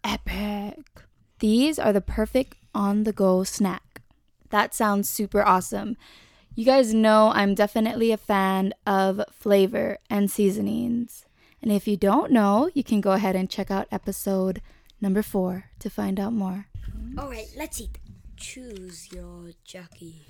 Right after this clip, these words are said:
Speaker 1: So first, we're gonna start off with the rise and grind bar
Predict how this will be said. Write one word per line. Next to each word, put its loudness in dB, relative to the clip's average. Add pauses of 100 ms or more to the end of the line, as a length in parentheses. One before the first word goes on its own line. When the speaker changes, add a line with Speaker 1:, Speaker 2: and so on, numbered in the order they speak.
(420)
Speaker 1:
So 4
first, 0
we're 0
gonna 2
start 2
off 4
with 0
the 2
rise 2 (120)
and 0 (260)
grind 4
bar -4